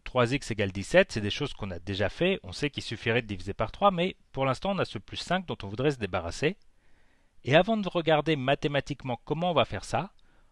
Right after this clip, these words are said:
on va regarder visuellement ce qui se passe quand on veut résoudre ce type d'équation. Déjà, trois x plus cinq, on pourrait le représenter, on sait que trois x,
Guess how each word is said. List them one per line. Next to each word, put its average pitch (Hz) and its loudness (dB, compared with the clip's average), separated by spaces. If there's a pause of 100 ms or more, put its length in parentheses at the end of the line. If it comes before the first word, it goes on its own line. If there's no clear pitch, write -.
(140)
on 117 -4
va 185 6
regarder 147 4
visuellement 151 -2
ce - -6
qui 127 -2
se - -6
passe 127 2
quand 110 -6
on 101 -6
veut 156 -2
résoudre 120 -2
ce - -8
type 170 -6
d'équation. - -2 (1300)
Déjà, 147 4 (320)
trois 123 4
x 104 -6
plus - -10
cinq, 202 0
on 117 -6
pourrait 110 -2
le 110 0
représenter, 104 -2
on 170 -2
sait 214 -2
que 127 -4
trois 101 -2
x, - -2